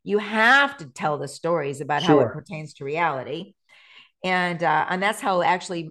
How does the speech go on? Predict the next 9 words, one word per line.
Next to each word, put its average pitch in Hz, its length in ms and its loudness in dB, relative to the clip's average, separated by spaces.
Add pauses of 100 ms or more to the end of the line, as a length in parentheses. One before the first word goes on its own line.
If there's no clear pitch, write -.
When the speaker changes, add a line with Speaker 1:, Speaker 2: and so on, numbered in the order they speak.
Speaker 1:
remembering, 160 1040 -2
mem-, 170 240 2 (120)
uh, 151 120 -4
memorizing, 165 760 0
remembering 165 640 -2
the, 143 320 -6
uh, 139 200 -4
stories 208 520 0
help 170 320 2